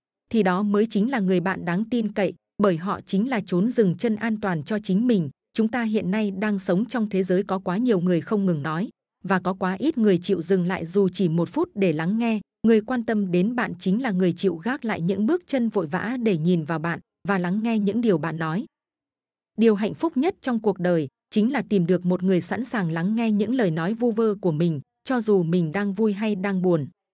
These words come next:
người ấy cũng sẽ lặng yên để ở bên bạn. Trên đời này, ai là người thực sự đồng cảm với bạn, người dám nói thật lòng với bạn?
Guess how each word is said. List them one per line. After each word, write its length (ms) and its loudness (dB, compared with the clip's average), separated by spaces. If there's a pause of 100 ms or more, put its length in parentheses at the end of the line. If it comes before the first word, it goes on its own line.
người 200 6
ấy 300 2
cũng 160 0
sẽ 160 -4
lặng 180 -4
yên 360 0
để 140 2
ở 200 -2
bên 240 0
bạn. 180 -2 (260)
Trên 200 2
đời 140 2
này, 220 0
ai 280 -2
là 120 -2
người 220 2
thực 180 -2
sự 160 -2
đồng 260 0
cảm 220 -4
với 180 0
bạn, 220 -4 (240)
người 180 6
dám 260 -2
nói 160 -2
thật 200 -4
lòng 280 -2
với 180 0
bạn? 220 -4